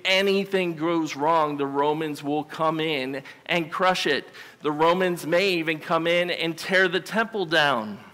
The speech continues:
that Herod the Great put up. And they're worried, and they're scared.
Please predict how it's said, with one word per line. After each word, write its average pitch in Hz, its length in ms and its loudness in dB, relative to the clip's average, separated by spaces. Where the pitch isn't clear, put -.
that 135 160 0
Herod 135 360 0
the 123 80 -8
Great 127 320 -2
put 127 160 -8
up. 117 300 -4
And 151 180 -4
they're 143 100 2
worried, 131 680 -6
and 143 160 -4
they're 139 120 -2
scared. 117 560 -4